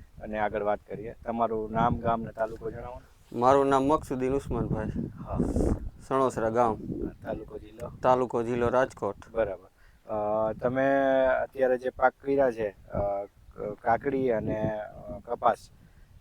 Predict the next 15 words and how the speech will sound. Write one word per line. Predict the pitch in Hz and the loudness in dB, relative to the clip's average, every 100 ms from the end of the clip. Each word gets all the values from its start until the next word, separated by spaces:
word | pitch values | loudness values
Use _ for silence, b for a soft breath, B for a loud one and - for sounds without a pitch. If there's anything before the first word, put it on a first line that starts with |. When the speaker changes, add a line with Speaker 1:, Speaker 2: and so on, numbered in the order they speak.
| - | -14
Speaker 1:
તો, | 107 110 107 107 107 107 - - - - | -4 0 0 0 0 -2 -6 -14 -20 -12
અ, | 110 107 107 110 | -6 -4 -4 -4
એમાં | 113 123 | -2 -2
તમને | 123 127 131 131 | -2 -2 -2 -2
ઉત્પાદન | 127 - 147 143 139 | -4 0 0 2 -4
કેવું | 143 135 113 | -4 -2 -2
આવે | 101 101 | -2 -2
છે? | - - - - | -2 0 0 0
Speaker 2:
ઉત્પાદન | 135 - 147 143 147 | -2 4 6 8 4
તો | 139 | 2
સારું | 135 156 139 113 107 | 2 4 4 4 0
આવે. | 104 | -2
Speaker 1:
સારું | 107 120 107 92 | -2 -2 0 -2
આવે | 92 | -4
છે. | - - | -10 -14